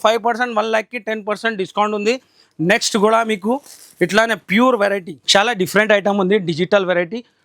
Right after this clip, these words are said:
టూ సైడ్ మీకు బార్డర్ ఉంటది, చిన్న బార్డర్, మంచి వెరైటీ. టోటల్ డిజిటల్ డిజైన్, త్రీ డీ డిజిటల్ డిజైన్‌లో మీకు న్యూ కాన్సెప్ట్‌లో న్యూ వెరైటీ ఉంది, హైలైట్ ఐటమ్. మొత్తం శారీ డిజైన్ మీకు హెవీ ఉంటది, totally ప్రింట్ కూడా టూ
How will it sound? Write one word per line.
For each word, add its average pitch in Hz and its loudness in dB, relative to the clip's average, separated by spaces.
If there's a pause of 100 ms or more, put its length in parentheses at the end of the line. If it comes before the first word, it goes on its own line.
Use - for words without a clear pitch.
(160)
టూ 214 2 (120)
సైడ్ 220 2
మీకు 196 2
బార్డర్ 175 2
ఉంటది, 185 -6
చిన్న 175 -2 (100)
బార్డర్, 175 0 (480)
మంచి 226 0 (120)
వెరైటీ. 196 -2 (440)
టోటల్ 269 0 (160)
డిజిటల్ 214 -2 (100)
డిజైన్, 190 0 (460)
త్రీ 226 2 (120)
డీ 277 4 (240)
డిజిటల్ 220 -2
డిజైన్‌లో 202 -2
మీకు 196 -6 (160)
న్యూ 202 2 (120)
కాన్సెప్ట్‌లో 196 -2 (160)
న్యూ 214 2 (120)
వెరైటీ 180 0 (100)
ఉంది, 190 -2 (480)
హైలైట్ 190 4
ఐటమ్. 165 -4 (120)
మొత్తం 180 0 (140)
శారీ 170 0
డిజైన్ 180 0 (640)
మీకు 180 2 (300)
హెవీ 226 4 (100)
ఉంటది, 208 -2 (120)
totally 185 -2
ప్రింట్ 175 -2
కూడా 190 4 (120)
టూ 180 -8